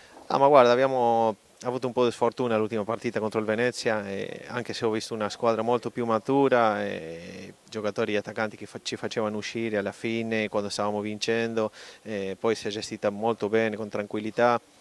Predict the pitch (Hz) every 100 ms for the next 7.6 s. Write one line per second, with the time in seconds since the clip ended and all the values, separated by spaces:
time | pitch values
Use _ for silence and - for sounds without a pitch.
0 | - - 107 110 113 110 107 110 117 107
1 | 107 113 117 113 110 110 - 127 123 113
2 | 110 107 117 104 104 107 101 - 107 107
3 | 101 101 - 104 101 110 120 - 117 120
4 | 110 101 101 - 117 101 - - - -
5 | - 110 104 113 107 117 120 135 131 113
6 | 107 113 107 117 120 104 104 - 107 110
7 | 107 - 131 127 143